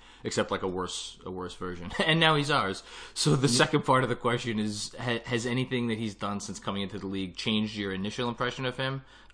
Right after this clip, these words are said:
Speaker 1: um, drastically?
Speaker 2: Um, not entirely sure. I think, I mean, his athleticism is every bit as good as everyone thought it was gonna be.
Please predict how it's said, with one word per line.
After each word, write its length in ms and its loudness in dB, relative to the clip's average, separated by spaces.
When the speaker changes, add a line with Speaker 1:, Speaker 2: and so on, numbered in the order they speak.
Speaker 1:
um, 280 4
drastically? 560 0
Speaker 2:
Um, 640 12
not 240 4
entirely 420 12
sure. 280 12
I 60 10
think, 400 8
I 40 6
mean, 100 10
his 120 12
athleticism 640 10
is 140 8
every 280 10
bit 360 10
as 640 6
good 220 12
as 320 10
everyone 340 8
thought 200 12
it 40 12
was 120 10
gonna 160 6
be. 360 10